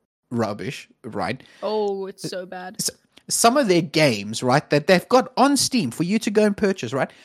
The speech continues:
Speaker 1: You still, <laughs> it still downloads the Ubisoft launcher and it runs it through that. I saw, I was in a, I was in a friend's Twitch chat, uh,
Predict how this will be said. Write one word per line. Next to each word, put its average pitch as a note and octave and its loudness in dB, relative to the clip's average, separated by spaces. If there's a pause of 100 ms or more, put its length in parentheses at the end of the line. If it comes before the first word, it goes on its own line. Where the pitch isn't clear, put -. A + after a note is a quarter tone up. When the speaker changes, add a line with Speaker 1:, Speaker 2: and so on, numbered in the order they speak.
(200)
Speaker 1:
You B3 0
still, - 2 (380)
<laughs> - -16
it B3+ -8
still C#4+ 0
downloads B3 0 (320)
the C#4 -4
Ubisoft B3+ 2
launcher G#3+ 0
and F3 0
it G#3 -2
runs E4 -4
it E4 -4
through D#4 0
that. F4+ -6 (280)
I C4+ 4
saw, C#4+ 0
I A3+ 2
was A#3 2
in A#3+ 0
a, A3+ -2
I - 0
was G#3+ 2
in A3+ 2
a G#3 0
friend's G#3 -2
Twitch - -6
chat, - -2
uh, F3 4